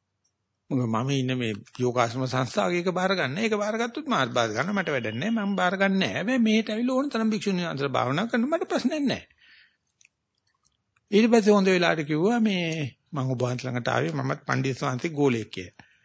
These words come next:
උරුමේ. මම කිව්වා පණ්ඩිත ස්වාමීන් ගෝල ප්‍රශ්න ඇහුවේ නැද්ද කියලා. ඇහුවනේ. ඉතින් මම කිව්වා දීපංක උත්තරේ කියලා.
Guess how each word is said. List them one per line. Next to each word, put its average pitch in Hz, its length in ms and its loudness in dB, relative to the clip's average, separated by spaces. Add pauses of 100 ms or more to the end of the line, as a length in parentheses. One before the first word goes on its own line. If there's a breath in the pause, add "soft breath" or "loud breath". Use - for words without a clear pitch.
(200 soft breath)
උරුමේ. 127 300 2 (140)
මම 180 160 -8
කිව්වා 175 200 -2
පණ්ඩිත 170 260 2
ස්වාමීන් 220 260 4
ගෝල 220 120 6
ප්‍රශ්න 190 260 6
ඇහුවේ 220 220 8
නැද්ද 180 160 4
කියලා. 117 240 -2
ඇහුවනේ. 120 500 -2 (1600)
ඉතින් 170 160 4
මම 165 100 2
කිව්වා 165 200 2
දීපංක 170 360 2
උත්තරේ 147 400 2
කියලා. 98 320 -6